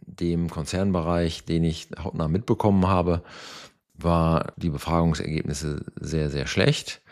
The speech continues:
Aber die Führungskräfte sind nicht vernünftig, äh, vorbereitet worden. Und das, was dabei rausgekommen ist, ist ganz klar, dass die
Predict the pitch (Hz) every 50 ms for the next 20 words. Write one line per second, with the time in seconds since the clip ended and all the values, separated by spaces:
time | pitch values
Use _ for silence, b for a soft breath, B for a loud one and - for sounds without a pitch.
0 | B B B B B B B B B _ _ _ - 80 85 82 95 85 85 80
1 | - - 123 113 101 95 - 110 92 - 104 90 78 80 80 85 - - 92 -
2 | - - 85 85 87 90 90 - - - 85 78 - - - - - - - -
3 | - - - - - 95 80 78 67 71 71 - - - - - - - - -
4 | - B B B B B B B B B B B _ - 80 80 80 78 73 -
5 | - - - _ _ _ _ _ _ _ _ - - 80 87 80 - - 82 -
6 | 92 82 80 73 69 87 - - - - - - 82 71 73 80 87 113 - -
7 | - - - - 78 73 69 - - - 67 78 - - 78 80 80 - - -
8 | - - 82 80 80 78 76 71